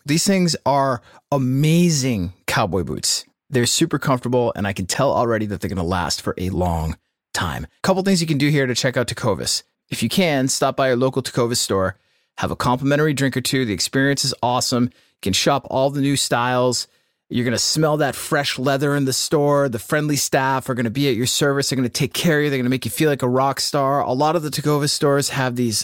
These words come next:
leather custom branding services to make your boots truly personalized. They put on regular live music and events.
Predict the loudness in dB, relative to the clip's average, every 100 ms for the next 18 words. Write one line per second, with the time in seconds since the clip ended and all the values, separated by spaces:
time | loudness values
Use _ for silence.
0 | -2 0 2 2 0 -2 -2 0 0 2
1 | 0 0 2 0 0 -4 _ -2 0 0
2 | 0 -2 0 2 2 0 -2 0 0 0
3 | -4 -8 _ -2 0 2 2 2 0 0
4 | 2 2 2 0 -4 -10 _ _ _ _
5 | -6 -4 -2 -2 -2 0 0 0 0 0
6 | 2 2 0 0 0 2 2 0 -2